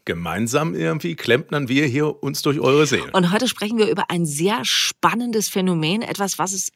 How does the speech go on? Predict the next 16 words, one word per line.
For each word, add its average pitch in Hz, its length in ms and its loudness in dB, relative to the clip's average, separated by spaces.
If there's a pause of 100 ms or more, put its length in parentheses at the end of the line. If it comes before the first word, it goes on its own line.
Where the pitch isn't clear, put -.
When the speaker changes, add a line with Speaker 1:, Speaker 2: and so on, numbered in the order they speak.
Speaker 2:
auch 170 260 2
in 185 120 0
der 170 100 2
Medizin 165 640 -2
gibt. 156 300 -6 (400)
Es - 160 0
ist - 160 -6
der 156 100 -4
Placebo-Effekt. - 920 -2
Kurz - 220 0
gesagt, 208 380 -2
Dinge 294 200 4
helfen 214 380 0
besser, 240 420 0 (300)
wenn 190 320 0
wir 151 300 -4